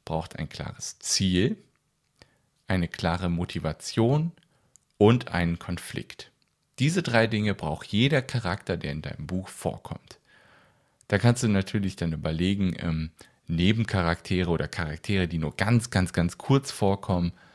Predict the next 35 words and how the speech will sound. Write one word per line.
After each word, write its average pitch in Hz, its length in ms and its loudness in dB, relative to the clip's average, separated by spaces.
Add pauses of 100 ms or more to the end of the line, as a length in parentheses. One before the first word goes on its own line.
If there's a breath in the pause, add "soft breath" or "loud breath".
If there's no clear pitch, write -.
(200 loud breath)
da 95 100 2
reicht 95 320 4
das 90 140 -2
natürlich, 85 420 -4
wenn 80 120 -2
du 82 80 -2
Stichpunkte - 580 -6
dazu 80 300 -6
aufschreibst - 680 -8
und 80 260 -8 (300 soft breath)
je 87 200 0
wichtiger 92 440 2
der 80 100 -2
Charakter 82 500 -2
ist, 80 220 -6
umso 73 240 -8
mehr 76 200 -4
solltest 76 460 -6
du - 40 -16
vielleicht - 360 -14
zu - 120 -18
diesen - 240 -12
drei - 280 -10
Dingen - 340 -8
schreiben. 85 540 -2 (360 loud breath)
Also 98 180 2
kommen 143 300 4
wir 143 80 6
nochmal 117 320 2
jetzt - 280 -2
detailliert 90 460 0
zu - 80 -8
den 78 180 -6
drei - 240 -10
Dingen. - 300 -12